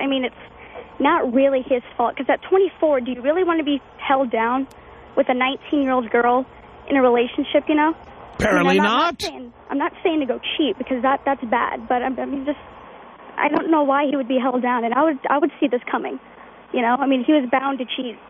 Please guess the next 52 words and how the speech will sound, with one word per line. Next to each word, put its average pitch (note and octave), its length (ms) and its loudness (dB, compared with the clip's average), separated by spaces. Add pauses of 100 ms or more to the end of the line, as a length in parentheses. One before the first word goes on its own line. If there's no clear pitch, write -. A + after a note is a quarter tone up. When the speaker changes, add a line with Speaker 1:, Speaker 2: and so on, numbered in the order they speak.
(200)
Speaker 1:
some, B3+ 120 2
at A#3+ 140 -2 (140)
some C4 140 0
point, - 260 -6
you A#3 80 -4
know? B3+ 160 0 (1080)
Speaker 2:
Well, B3 280 4
she's - 240 -2
nineteen, F#3+ 600 0
she's F3+ 180 -2
too F#3+ 180 2
immature F3+ 480 2
to E3 120 2
understand G#3 560 0
that, B2+ 200 -2
and B2+ 120 -10
now C3 180 -2
she's D#3 220 -2
learning F3+ 240 0
the F#3 80 2
hard A3 240 2
way. - 280 -8 (460)
Speaker 1:
Yeah, D4 160 2
well, D4 160 4
I C4 60 0
mean, C4+ 120 0
I, D#4 140 -2 (100)
I C#4+ 60 -2
had D4+ 60 -2
to D4+ 100 -4
learn C#4 140 -4
the B3+ 80 -4
hard B3 240 -2
way A#3+ 100 -2
myself. - 460 -6 (680)
You B3+ 60 0
know, A#3+ 180 2
I A#3 100 0
mean, B3 140 -2
I'm C#4 160 2
eighteen, - 540 -2
and A#3+ 100 -4
then A#3+ 140 -4
that's, A#3+ 180 -2 (300)
Speaker 2:
Huh? A#2 320 -14
Speaker 1:
that's - 160 -4
kind B3+ 180 2
of B3+ 100 4
worse, C4+ 300 2 (220)
but A3+ 200 -2
I C4+ 140 2
just, C4 220 0